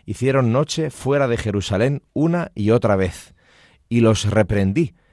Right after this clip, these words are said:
diciéndoles: "¿Por qué pasáis la noche frente a la muralla? Si volvéis a hacerlo, os arrestaré". Desde entonces no volvieron en sábado.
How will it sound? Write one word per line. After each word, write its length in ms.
diciéndoles: 840
"¿Por 220
qué 160
pasáis 400
la 100
noche 320
frente 340
a 60
la 60
muralla? 540
Si 160
volvéis 400
a 40
hacerlo, 360
os 160
arrestaré". 640
Desde 220
entonces 640
no 160
volvieron 380
en 80
sábado. 480